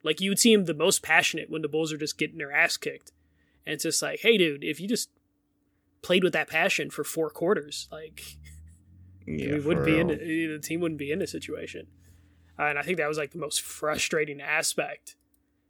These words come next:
Speaker 1: of this season. Um, but, uh, let's at least talk about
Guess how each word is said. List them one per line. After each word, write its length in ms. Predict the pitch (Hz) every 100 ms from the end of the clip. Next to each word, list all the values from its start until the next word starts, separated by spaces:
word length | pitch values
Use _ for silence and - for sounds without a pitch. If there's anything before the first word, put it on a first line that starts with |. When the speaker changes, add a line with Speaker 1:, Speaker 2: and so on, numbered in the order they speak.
| _ _ _ -
Speaker 1:
of 160 | 160
this 180 | 151 143
season. 600 | - 147 180 151 139 143 _ _ -
Um, 460 | 160 151 147 143 - _ -
but, 100 | 208
uh, 120 | 247 269
let's 220 | 269 294
at 100 | 359
least 180 | 262 277
talk 200 | 175 202
about 380 | 196 170 160 151